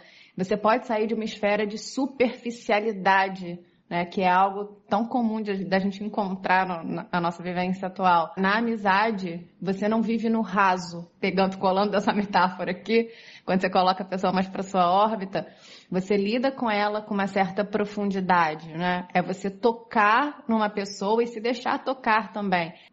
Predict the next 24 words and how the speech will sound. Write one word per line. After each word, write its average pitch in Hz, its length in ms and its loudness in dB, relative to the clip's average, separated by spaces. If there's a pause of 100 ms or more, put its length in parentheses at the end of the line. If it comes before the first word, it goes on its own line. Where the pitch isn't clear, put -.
Em 220 100 4
vista 240 380 0
disso 240 420 -2
que 269 120 -4
a 233 80 4
amizade 220 580 2
é 226 60 0
custosa, 208 920 2
e 190 140 0
aí, 202 320 2 (300)
fazendo 202 320 2
referência 208 540 0
à, 196 360 0
à - 20 4
reportagem, 202 840 0 (260)
imagina 214 480 2
se 277 140 -4
esse 262 240 -2
custo 311 580 0
emocional 226 640 0
que 226 100 -6
a 208 60 0
gente 208 280 -6
tem 247 480 0